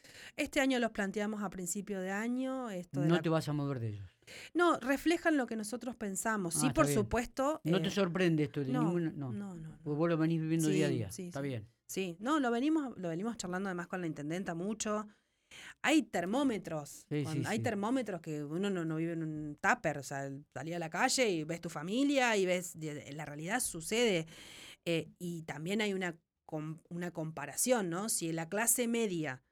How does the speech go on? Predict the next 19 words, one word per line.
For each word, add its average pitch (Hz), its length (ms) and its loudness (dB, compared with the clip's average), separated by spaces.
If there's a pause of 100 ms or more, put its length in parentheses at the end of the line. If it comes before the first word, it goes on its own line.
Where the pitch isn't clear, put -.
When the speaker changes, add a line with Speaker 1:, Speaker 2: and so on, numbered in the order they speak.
(200)
Speaker 1:
que 175 120 -4
es 175 60 -4
la 190 140 -4
que 190 160 -4
puede 240 440 2
resolver 208 720 0
medianamente 220 840 0
sus - 240 -4
economías 196 640 -2
de 165 100 -2
alguna 233 380 2
manera, 220 480 0 (380)
está 180 280 -2
complicada, 202 760 2 (400)
¿qué 214 120 4
pasa 214 300 2
con 185 140 -2
las 170 120 -4
familias 196 600 0